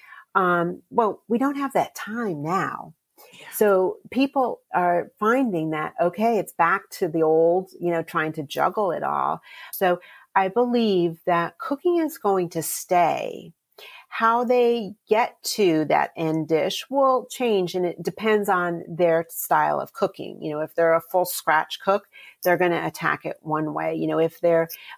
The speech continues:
Speaker 1: um, using prepared products, they're gonna attack it another way. But they are gonna be cooking still, and they are gonna supplement with some takeout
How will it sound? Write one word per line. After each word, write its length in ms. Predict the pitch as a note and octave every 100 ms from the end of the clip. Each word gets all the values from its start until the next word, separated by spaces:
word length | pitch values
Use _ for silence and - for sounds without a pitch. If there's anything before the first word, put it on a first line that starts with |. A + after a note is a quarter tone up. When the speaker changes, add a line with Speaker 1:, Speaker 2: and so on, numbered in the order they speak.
| -
Speaker 1:
um, 480 | D#3+ D3+ D3 D#3 - -
using 500 | F3 G3 F#3 G3 F#3
prepared 760 | F3 - F3 E3+ E3+ E3+ E3+
products, 680 | - D#3+ E3 G3 C4 - - _ _ _
they're 200 | F3+ E3+
gonna 280 | G3 F#3+ C#3+
attack 440 | D3 - D#3+ D#3+
it 100 | E3+ -
another 380 | D#3 F3+ F3+
way. 320 | E3 D3 C#3+ D3
But 280 | E3 E3 - _ _ -
they 200 | G3+ G#3+
are 340 | - G#3 B3+ C4
gonna 260 | A3 A3
be 240 | G3 G#3+ G#3+
cooking 480 | - G#3 G3 F3
still, 600 | D#3+ - C#3 B2 C3+ E3+ -
and 300 | E3+ D#3+ D#3
they 260 | F3+ F3+ -
are 120 | F3+
gonna 180 | F#3 F#3+
supplement 760 | - F3 - A3 A3+ B3+ -
with 180 | F#3+ F#3+
some 180 | F#3+ F#3
takeout 640 | - D#3 D3 C#3 D#3